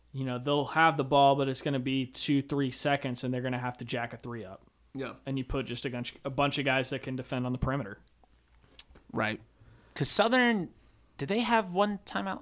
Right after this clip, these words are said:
Speaker 2: No, I think they had used all their timeouts.
Speaker 1: No, I think they had one left. I
Speaker 2: So,
Speaker 1: think
Speaker 2: so
Speaker 1: Southern
Speaker 2: they
Speaker 1: had one
Speaker 2: chose
Speaker 1: left.
Speaker 2: not to use it.
Speaker 1: Yes.
Speaker 2: And he probably did
Speaker 1: Which
Speaker 2: that
Speaker 1: was
Speaker 2: 'cause he
Speaker 1: prob-
Speaker 2: saw the lineup.
Speaker 1: He saw the mismatches.
Speaker 2: <sighs> Damn.
Speaker 1: Yeah,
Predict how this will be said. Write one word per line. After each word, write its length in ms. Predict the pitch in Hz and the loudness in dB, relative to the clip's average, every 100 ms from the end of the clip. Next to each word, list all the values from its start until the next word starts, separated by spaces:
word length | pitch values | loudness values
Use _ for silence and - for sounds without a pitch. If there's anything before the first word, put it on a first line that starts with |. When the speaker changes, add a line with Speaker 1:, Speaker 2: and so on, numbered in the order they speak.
| - | -2
Speaker 2:
No, 180 | 147 131 | 4 4
I 60 | |
think 180 | 131 143 | 4 0
they 80 | 160 | 0
had 100 | 120 | 2
used 220 | 120 113 | 0 0
all 80 | 95 | -4
their 120 | 113 | -6
timeouts. 460 | - 113 107 - 151 | -8 -8 -8 -8 -2
Speaker 1:
No, 160 | 156 | 2
I 60 | 160 | 2
think 180 | 214 220 | 2 4
they 100 | 208 | 6
had 160 | 160 143 | 6 4
one 180 | 131 | 2
left. 340 | 120 82 - - _ _ _ - _ _ - | -2 -6 -12 -20 _ _ _ -20 _ _ 4
I 40 | |
Speaker 2:
So, 80 | 156 | 6
Speaker 1:
think 120 | 196 | 6
Speaker 2:
so 120 | 180 | 6
Speaker 1:
Southern 60 | 165 | 8
Speaker 2:
they 80 | 151 | 8
Speaker 1:
had 100 | 139 | 6
one 60 | 131 | 10
Speaker 2:
chose 280 | 180 165 | 10 10
Speaker 1:
left. 60 | 135 | 6
Speaker 2:
not 140 | 139 - | 2 2
to 100 | 120 | 0
use 240 | 117 107 | 0 -2
it. 140 | 69 - | -6 -4
Speaker 1:
Yes. 460 | 143 85 - - - _ _ _ - | -4 -4 -8 -16 -18 _ _ _ 0
Speaker 2:
And 140 | 160 156 | 2 4
he 120 | 170 | 2
probably 340 | - 151 151 | 6 8 6
did 200 | 131 - 202 | 6 8 12
Speaker 1:
Which 80 | |
Speaker 2:
that 100 | 220 | 12
Speaker 1:
was 100 | 208 | 12
Speaker 2:
'cause 120 | 208 202 | 12 12
he 40 | |
Speaker 1:
prob- 100 | 208 | 12
Speaker 2:
saw 300 | 185 170 170 | 12 10 10
the 100 | 175 196 | 8 6
lineup. 320 | 294 240 147 | 6 6 4
Speaker 1:
He 60 | |
saw 220 | 156 175 156 | 6 8 8
the 80 | |
mismatches. 880 | 160 160 151 135 127 - 127 131 - - - _ - | 8 4 4 2 2 0 -2 -2 -8 -14 -20 _ -14
Speaker 2:
<sighs> 540 | - - - - - - | -10 -10 -10 -16 -20 -16
Damn. 240 | 98 - - _ _ _ _ _ _ _ _ _ | -16 -16 -20 _ _ _ _ _ _ _ _ _
Speaker 1:
Yeah, 220 | 151 127 | 0 0